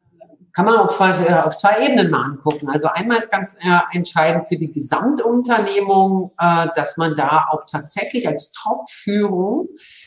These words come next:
mit involviert ist in diesem Prozess und sichtbar involviert ist. Da gucken Leute da drauf,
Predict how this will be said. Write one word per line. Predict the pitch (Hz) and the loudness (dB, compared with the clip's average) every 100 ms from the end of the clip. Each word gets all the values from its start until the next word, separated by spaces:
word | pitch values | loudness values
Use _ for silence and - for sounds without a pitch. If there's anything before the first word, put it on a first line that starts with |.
| _ | _
mit | 165 185 226 | -2 2 2
involviert | 196 190 175 170 151 156 156 | 2 0 2 0 2 0 -2
ist | 147 | -6
in | 151 | -8
diesem | 147 151 147 | -8 -10 -12
Prozess | - 135 - 123 - - - _ _ _ | -10 -10 -10 -12 -12 -14 -18 _ _ _
und | 190 180 | -2 -2
sichtbar | - - - 233 - - 160 156 | -6 -14 -4 -2 -2 -2 -2 -2
involviert | 143 139 135 120 123 - | -4 -6 -6 -8 -10 -10
ist. | - - | -12 -12
Da | |
gucken | 135 - 247 214 | -6 -4 -2 -2
Leute | 180 156 151 156 | -2 -2 -2 -2
da | 131 | -4
drauf, | 123 - 117 123 180 - | -10 -14 -12 -8 -10 -10